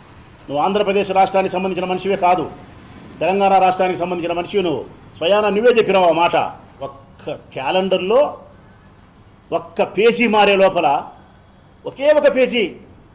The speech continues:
క్యాలెండర్లో ఒకే ఒక పేజీ మారే లోపల జెండా మార్చినావు తల్లి నువ్వు. ఒక్క రోజు మారే లోపల రాష్ట్రం మార్చినావు తల్లి నువ్వు. ఒక్క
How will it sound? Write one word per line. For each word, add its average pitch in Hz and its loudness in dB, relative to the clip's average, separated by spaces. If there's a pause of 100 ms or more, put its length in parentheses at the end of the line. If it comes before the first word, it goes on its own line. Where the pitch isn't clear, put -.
(260)
క్యాలెండర్లో 214 0
ఒకే 233 0 (140)
ఒక 220 -2
పేజీ 208 0
మారే 196 0
లోపల 220 2 (960)
జెండా 160 0
మార్చినావు 175 -2
తల్లి 165 -2
నువ్వు. 135 -2 (2250)
ఒక్క - -4 (100)
రోజు 226 4
మారే 220 4
లోపల 214 4 (840)
రాష్ట్రం 190 0
మార్చినావు 196 0
తల్లి 185 0
నువ్వు. 165 0 (2250)
ఒక్క 165 -4